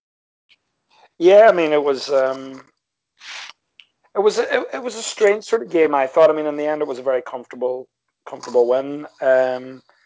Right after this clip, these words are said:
but it had its moments where it felt, uh, you know, I think when we, when you sort of look at the, the first half in particular, was a bit,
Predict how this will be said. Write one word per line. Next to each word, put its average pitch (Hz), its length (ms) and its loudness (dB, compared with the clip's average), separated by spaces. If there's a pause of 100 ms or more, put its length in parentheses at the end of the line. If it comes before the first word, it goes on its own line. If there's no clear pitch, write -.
(580)
but 156 180 6 (240)
it 165 100 -10
had 202 200 0
its - 180 -6
moments 156 420 -4
where 143 120 -2
it 127 80 -6
felt, 151 520 -2 (160)
uh, 180 60 -6
you 151 240 -4
know, 147 140 -6 (920)
I - 60 -4
think 214 340 -6
when 151 240 -4
we, 131 400 -6 (920)
when 147 100 -18
you 127 80 -12
sort 156 240 0
of 139 80 0
look 131 180 0
at 117 80 -10
the, 127 320 -10
the 127 80 -14
first 180 300 -4
half - 160 -4
in 139 40 -12
particular, 139 300 -2
was 139 140 -4
a 139 40 -6
bit, 139 120 -2